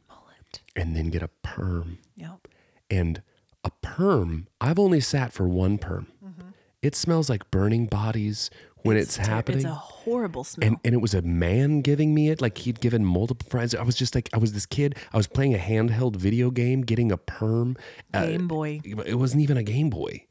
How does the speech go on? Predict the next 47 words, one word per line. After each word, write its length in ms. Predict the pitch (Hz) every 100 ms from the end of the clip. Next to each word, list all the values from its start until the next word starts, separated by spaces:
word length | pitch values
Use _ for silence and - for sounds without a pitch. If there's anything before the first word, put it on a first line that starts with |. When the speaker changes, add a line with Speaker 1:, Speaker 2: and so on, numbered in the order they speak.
| _ _
Speaker 2:
It 40 |
was 80 | 120
like 100 | 113
a 80 | 95
knockoff 640 | 92 107 123 127 120 -
Game 260 | 101 104 104
Boy 260 | 95 92 87
that 100 | 87
he 220 | - 110
provided 580 | - 95 92 92 90 85
so 160 | 90
I 40 | 85
would 140 | 85
sit 240 | - 101
still 280 | - - 92
for 120 | -
my 140 | 85 78
perm. 460 | - 85 76 - - - - -
Speaker 1:
Sponsor 460 | - - 226 247 180
us, 140 | 165
knockoff 400 | 160 151 151 147
Game 220 | - 147
Boy. 180 | 147 147
Speaker 2:
Hey, 320 | 139 127 85 82 _ -
get 280 | 110 156 -
this 240 | 165 151
kid 560 | - - 127 95 85 - _ _ _
a 60 | 92
knockoff 640 | 87 90 113 120 123 123
Game 280 | - 101 95
Boy 260 | 82 80 78
so 240 | - 95
he'll 200 | 80 92
sit 440 | 85 - - 147 -
still 480 | - - 98 87
while 200 | 85 90
we 120 | 85 87
give 260 | 95 101
his 240 | 101 110 92
mullet 340 | 87 85 85
a 80 | 82
perm, 460 | - 95 76 73 - - -
Speaker 1:
<laughs> 260 | 339 - -
Speaker 2:
is 180 | 107 95
what 200 | 104 -
that 180 | 98 92
guy 440 | 90 85 80 87